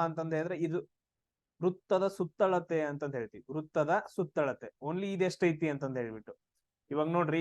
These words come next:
ಇದನ್ನ ನಾನು ಈ ವೃತ್ತದ ಸುತ್ತಳತೆಯನ್ನ ನಾನು ಈ ರೀತಿಯಾಗಿ ಬರ್ಕೋಬೇಕು. ಇದನ್ನ ಯೂಸ್ ಮಾಡ್ಕೊಂಡು, ಈ ಸುತ್ತಳತೆನ ಯೂಸ್ ಮಾಡ್ಕೊಂಡು ಒಂದ್ ಸರ್ಕಲ್ ಅನ್ನ ಹಾಕ್ಬಹುದು. ಈ ಸರ್ಕಲ್ದ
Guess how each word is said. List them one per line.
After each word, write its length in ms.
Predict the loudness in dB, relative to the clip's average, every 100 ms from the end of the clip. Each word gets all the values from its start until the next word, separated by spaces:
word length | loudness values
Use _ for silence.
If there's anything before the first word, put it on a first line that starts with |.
| 2
ಇದನ್ನ 180 | 2 2
ನಾನು 140 | 2 2
ಈ 20 | 2 2 0
ವೃತ್ತದ 260 | 2 2 2
ಸುತ್ತಳತೆಯನ್ನ 560 | 0 4 4 4 0 0
ನಾನು 120 | 0 0 2
ಈ 40 | 2
ರೀತಿಯಾಗಿ 280 | 2 0 2
ಬರ್ಕೋಬೇಕು. 400 | 0 -2 -6 -4 -4
ಇದನ್ನ 220 | -2 0 0 0 2
ಯೂಸ್ 160 | 2 4 2
ಮಾಡ್ಕೊಂಡು, 340 | 2 0 -4 -8 _ _ -6 0
ಈ 40 | 0 0
ಸುತ್ತಳತೆನ 520 | -2 4 4 4 2 2
ಯೂಸ್ 120 | 0 0
ಮಾಡ್ಕೊಂಡು 280 | -2 0 0
ಒಂದ್ 120 | 2
ಸರ್ಕಲ್ 280 | 0 2 4
ಅನ್ನ 100 | 4 2
ಹಾಕ್ಬಹುದು. 340 | 0 0 -2 -4 _ -4
ಈ 40 | -2
ಸರ್ಕಲ್ದ 420 | 0 0 2 4